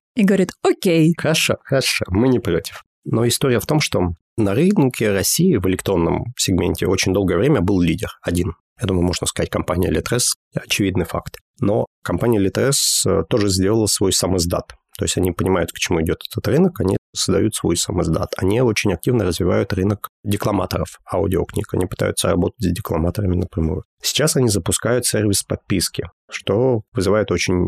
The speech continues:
Speaker 2: неоднозначную реакцию среди авторов и так далее. Но тут я ничего не буду говорить, это их бизнес,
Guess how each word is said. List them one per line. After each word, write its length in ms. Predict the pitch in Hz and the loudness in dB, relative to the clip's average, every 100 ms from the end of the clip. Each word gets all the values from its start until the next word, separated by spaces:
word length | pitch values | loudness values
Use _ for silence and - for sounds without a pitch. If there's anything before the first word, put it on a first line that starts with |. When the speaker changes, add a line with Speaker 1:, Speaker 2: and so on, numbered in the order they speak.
| 90 87 | 0 0
Speaker 2:
неоднозначную 760 | 90 92 - 90 90 80 - - | 0 0 0 0 0 -2 -4 -2
реакцию 440 | 85 80 - - | -2 -4 -8 -10
среди 420 | - 85 80 80 92 - _ - - | -6 -2 0 -2 -4 -12 _ -20 -6
авторов 460 | 131 - 143 120 - | -4 -2 0 0 -2
и 100 | - | -4
так 160 | 90 | -2
далее. 220 | 87 80 85 | 0 0 0
Но 120 | 90 | 0
тут 200 | 143 - | 0 0
я 100 | 82 | 0
ничего 280 | 82 - 82 | 0 0 0
не 80 | |
буду 220 | 80 82 85 | 0 0 0
говорить, 260 | 110 170 | 0 0
это 180 | - 92 | -2 -4
их 260 | 85 101 85 | -2 0 2
бизнес, 380 | 113 190 143 | 2 2 2